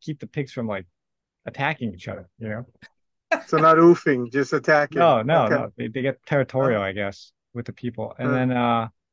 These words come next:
Speaker 1: and then we went to, like, this place called Joypolis, which is an arcade, which was fun. And then, uh, Tokyo Dome, which is the baseball stadium, but they have, like, a theme park attached to it. So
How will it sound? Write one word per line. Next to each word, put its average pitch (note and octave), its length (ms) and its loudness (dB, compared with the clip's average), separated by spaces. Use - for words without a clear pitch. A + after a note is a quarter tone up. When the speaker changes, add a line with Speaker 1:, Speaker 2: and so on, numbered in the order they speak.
Speaker 1:
and F#3+ 80 0
then G#3+ 80 2
we A3 80 4
went A3 160 0
to, G#3 80 0
like, D3+ 160 0
this C#3+ 140 -6
place D#3+ 180 -6
called C3 180 -6
Joypolis, D3 640 -4
which B2+ 160 -10
is B2+ 140 -10
an A#2 80 -2
arcade, A#2+ 580 -4
which A#2 160 -14
was A#2 160 -14
fun. A2+ 300 -4
And A2+ 200 -10
then, A2 180 -6
uh, G2+ 240 -6
Tokyo B2 300 -4
Dome, A#2 460 -2
which C3+ 180 -4
is C3+ 200 -4
the A#2+ 340 2
baseball F#3 300 0
stadium, C3 300 -4
but B2 100 -2
they C3 80 -4
have, C#3+ 140 -2
like, C3 140 -4
a A2+ 80 -8
theme D#3+ 280 -8
park A2 360 -6
attached A#2 480 -10
to A2 80 -10
it. F#2 140 -12
So G#2 420 -12